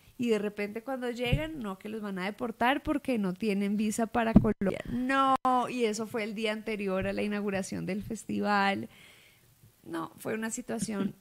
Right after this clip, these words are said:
y tipo ocho de la noche, o sea que imposible, pero al final estaban muy avisados en la Cancillería, en el ministerio, em, se pudo resolver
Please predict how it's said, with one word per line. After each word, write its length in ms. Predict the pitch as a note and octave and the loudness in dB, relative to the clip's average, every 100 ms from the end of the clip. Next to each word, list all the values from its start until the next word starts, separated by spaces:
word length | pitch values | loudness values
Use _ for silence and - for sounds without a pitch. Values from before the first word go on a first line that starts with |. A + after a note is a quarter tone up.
| G#3+ | -6
y 140 | B3 | -4
tipo 420 | A3+ A#3+ - A#3+ A#3+ | -2 -2 4 4 6
ocho 380 | B3+ B3 D4 C4 | 4 4 0 -2
de 100 | B3+ | -2
la 120 | A#3+ | -4
noche, 440 | G#3+ A3 G3+ - A#3+ | -4 -4 -4 -6 -10
o 40 | |
sea 200 | - A#3 | -8 -10
que 340 | - C4 - _ _ _ _ _ | -8 -8 -8 _ _ _ _ _
imposible, 1000 | - G#3+ F#3 F#3 F#3+ A3 F#3+ F#3+ G3 A3 - - - _ _ _ | -8 -8 -6 -8 -6 -4 -2 -2 -4 -6 -10 -20 -20 _ _ _
pero 220 | A#3 A3+ A3 | -2 2 2
al 100 | G#3 | 0
final 640 | A3+ G#3 G#3 F#3+ F#3 G3 _ _ _ - _ _ | -6 -4 0 0 0 -4 _ _ _ -20 _ _
estaban 480 | A3 G#3+ A3+ G3+ G#3+ | -2 2 2 2 2
muy 260 | A#3 A3+ G#3 | 0 0 2
avisados 640 | G#3 A3 G#3+ F3+ F3+ F#3 | 0 0 0 2 2 -2
en 100 | G3+ | -4
la 100 | G3 | -4
Cancillería, 1160 | G3+ G3 G3 F#3 F#3 - F3+ G#3+ G#3 F#3+ F#3+ F#3+ | -4 -4 -4 -4 -4 -2 -2 0 2 2 0 -2
en 140 | F#3 - | -4 -4
el 100 | F3+ | -6
ministerio, 1160 | F#3 E3+ E3+ - - G#3 G3+ F#3+ F#3+ F#3 F#3+ F#3 - - - - | -4 -4 -6 -8 -4 0 2 2 2 2 2 -2 -12 -20 -14 -2
em, 680 | G#3+ G#3 G3 F#3+ F#3 F#3 - | 2 2 2 0 -2 -4 -4
se 180 | - A3 | -2 0
pudo 320 | A3 A3 G#3 | 2 2 2
resolver 840 | A3 A3 G#3+ F#3+ F3+ A3 G3+ G#3 | 0 -4 -4 -2 0 2 2 -2